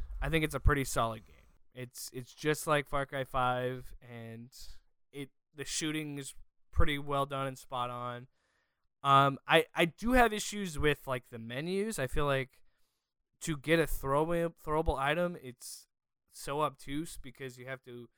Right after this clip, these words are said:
hit a button to pull up the weapon wheel, then you have to hit another button to open your throwable menu,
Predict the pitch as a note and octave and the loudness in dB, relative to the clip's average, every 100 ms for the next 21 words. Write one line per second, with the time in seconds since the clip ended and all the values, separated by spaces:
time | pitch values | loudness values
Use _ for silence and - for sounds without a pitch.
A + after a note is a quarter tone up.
0 | _ _ _ - G3+ A3+ G3 G3+ G3 F#3+ | _ _ _ 0 2 6 8 8 8 -4
1 | F3+ E3 - - F#3+ F#3 - D#3 D#3 D3+ | -6 -2 10 12 12 4 2 2 2 0
2 | C#3+ D3 C#3+ C#3+ C#3+ C#3 C#3+ C#3 C3+ B2+ | -6 -4 -4 -6 -8 -8 -8 -10 -16 -10
3 | E3 F3 D#3 D3 C#3+ C3+ C#3+ D3 C#3+ C3 | -8 -4 -4 -4 -6 -8 -8 -2 -2 -2
4 | - D3+ D3+ D3 C3 B2 B2 B2 B2 | -6 -2 -2 -2 -6 -8 -12 -12 -14